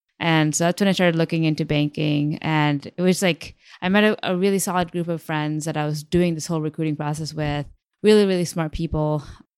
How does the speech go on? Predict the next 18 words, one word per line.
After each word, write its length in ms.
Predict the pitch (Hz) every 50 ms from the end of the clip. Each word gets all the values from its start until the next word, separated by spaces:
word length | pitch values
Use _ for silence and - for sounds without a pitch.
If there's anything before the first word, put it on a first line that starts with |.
| _ _ _ -
And 580 | - 185 180 170 165 160 160 160 160 160 - -
then 180 | - 180 170 165
I 60 | 165
decided, 400 | 160 151 - 175 160 160 160 156
like, 220 | 160 156 151 - _ _ _ -
I'm 80 | - 165
gonna 120 | 175 175
commit 220 | 165 - 175 165 156
myself 380 | 160 156 147 - 156 156 147
hundred 180 | 170 160 160 151
percent 320 | - 151 - 156 151 156
to 500 | - 160 156 151 151 151 147 147 - - -
recruiting 360 | - 156 165 - 180 175 170
for 120 | 143 165 147
banking 320 | - 156 160 147 165 156
for 100 | - 175
junior 240 | 147 160 156 156 156
year. 360 | 156 156 156 151 156 160 160